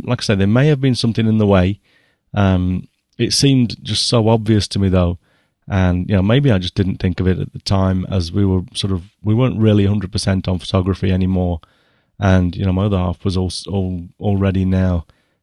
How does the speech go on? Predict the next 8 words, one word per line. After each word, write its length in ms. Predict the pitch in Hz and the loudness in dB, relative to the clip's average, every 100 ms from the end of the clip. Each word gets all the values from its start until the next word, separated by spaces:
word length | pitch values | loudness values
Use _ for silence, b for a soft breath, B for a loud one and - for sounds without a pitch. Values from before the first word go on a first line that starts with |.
| - | -8
um, 540 | 98 90 87 87 87 - _ _ - | -4 0 0 -2 -4 -8 _ _ -10
to 100 | - | -4
go 200 | 98 92 | -2 0
back 380 | 85 95 - - | 0 -2 -4 -6
to, 280 | 98 90 87 | -2 -2 -2
to 160 | - | -6
Tokyo, 560 | - 92 - 95 87 87 | -2 -2 -2 -4 -2 -4
that, 160 | 90 | -6